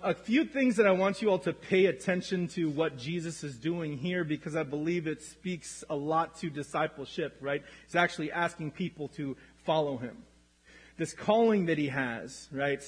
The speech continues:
uh, first off. The calling is very intentional, right? Jesus could have called them in any way that he wanted, right? Um, but mainly what he does is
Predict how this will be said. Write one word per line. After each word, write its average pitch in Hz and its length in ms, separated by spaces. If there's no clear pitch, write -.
uh, 143 260
first 151 420
off. 120 240
The 160 100
calling 262 440
is 180 140
very 185 440
intentional, 160 680
right? 160 200
Jesus 233 340
could 233 220
have 165 280
called 175 380
them 208 200
in 156 140
any 190 320
way 165 280
that 165 160
he 151 180
wanted, 175 600
right? 170 380
Um, 160 300
but 165 180
mainly 214 480
what 220 220
he 196 140
does 165 520
is 151 500